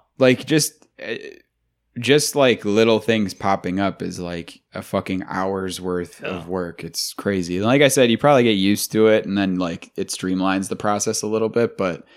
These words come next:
Speaker 1: Jesus Christ, Adobe, like, get your shit together. I, just
Speaker 2: Yeah.
Speaker 1: fucking reach out to the people that do the updates for, for fucking Fruity Loops and Ableton and shit like that. Get them on your team, because you're getting ripped off too if you're paying these fucking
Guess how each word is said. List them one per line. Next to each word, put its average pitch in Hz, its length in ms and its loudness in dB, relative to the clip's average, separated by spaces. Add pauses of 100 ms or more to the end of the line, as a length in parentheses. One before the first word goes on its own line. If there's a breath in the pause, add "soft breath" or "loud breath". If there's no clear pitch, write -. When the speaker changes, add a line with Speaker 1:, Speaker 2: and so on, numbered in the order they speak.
(480 soft breath)
Speaker 1:
Jesus - 400 -4
Christ, 104 480 -2
Adobe, 92 480 -4
like, 90 400 -8
get 170 140 2
your 120 100 -2
shit 196 260 -2
together. 92 360 -2
I, 117 160 0
just 123 220 0
Speaker 2:
Yeah. - 80 -14
Speaker 1:
fucking - 500 -2
reach 147 260 0
out 156 220 4
to 156 80 -6
the 139 100 -2
people 151 320 0
that 127 220 4
do 135 140 2
the 135 60 0
updates 135 460 0
for, 117 500 -2 (120)
for 117 160 -8
fucking 135 300 -4
Fruity 151 380 0
Loops 113 320 2
and 107 80 2
Ableton 110 460 -2
and 90 80 -8
shit - 240 -4
like 98 220 -4
that. 101 280 0 (320 loud breath)
Get 131 200 2
them 147 180 4
on 92 160 0
your 92 100 -4
team, 101 300 -2
because 92 480 -2 (340)
you're 165 180 2
getting 101 200 0
ripped 110 240 -2
off 127 240 2
too 220 220 2
if 104 100 0
you're 101 80 0
paying 113 300 -2
these 101 260 -2
fucking 110 300 -4